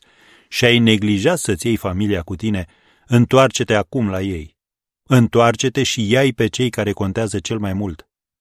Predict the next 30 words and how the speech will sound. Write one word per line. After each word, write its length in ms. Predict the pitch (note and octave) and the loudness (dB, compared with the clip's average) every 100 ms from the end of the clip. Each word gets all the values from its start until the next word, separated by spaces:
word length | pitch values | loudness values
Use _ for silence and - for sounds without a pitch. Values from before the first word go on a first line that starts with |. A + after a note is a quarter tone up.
| _ _ _ _ - | _ _ _ _ -2
Și 120 | C3 | 0
angajează-te 720 | A2+ G#2+ G2+ A2 A2 B2+ B2+ | 2 2 0 0 0 0 0
să 180 | - G#2+ | 0 0
reiei 360 | G2 G2 C3 | -2 2 2
călătoria 580 | C3 A2 G2 - G#2+ A#2+ | 2 0 -2 -2 0 0
numai 500 | G2+ G#2 B2 B2+ A#2+ | 2 2 2 2 0
dacă 240 | A2 G#2+ A2+ | 0 -2 -2
îi 120 | G2+ | -2
include 420 | F#2 - A#2 G#2+ | -2 -4 -2 -2
și 160 | G2 A#2 | -4 -4
pe 100 | G#2 | -2
ei. 360 | G#2+ F#2+ D2+ _ _ _ _ _ _ _ _ _ | -2 -4 -8 _ _ _ _ _ _ _ _ _
Roagă-te 560 | - A2+ B2 A2+ G2+ F#2+ | -2 4 4 4 2 0
pentru 280 | F#2+ F#2 F#2 | -4 -6 -6
familia 480 | - F#2 G2+ F2+ | -6 -4 -4 -6
ta 260 | F2 G2 G2+ _ _ _ _ _ _ _ | -8 -10 -12 _ _ _ _ _ _ _
și 160 | - | -2
spune 340 | A#2+ - E3+ C3+ | -2 2 4 4
împreună 360 | G#2+ A2 A#2+ | 2 0 0
cu 100 | - | -4
psalmistul: 680 | F#2+ A2 G2+ A#2 - G#2 F#2 _ _ _ _ | -6 -4 -4 -4 -4 -6 -6 _ _ _ _
„Mă 200 | - C3 | 2 4
voi 220 | B2 C3 | 6 4
purta 460 | G#2+ A#2+ A2 - C#3 | 4 -2 -2 0 -2
cu 140 | - | 0
înțelepciune 840 | B2 A2 A#2 G#2+ G2+ - C#3 A#2+ G2 | -4 -2 -2 -2 -4 -6 -4 -2 -2
pe 140 | G#2 | -4
o 100 | F#2 | -8
cale 320 | - A2 G2+ | -6 -4 -4
neprihănită. 800 | F2+ F2+ F#2+ F2 F#2 G2 F#2 E2+ | -6 -10 -10 -8 -8 -8 -10 -14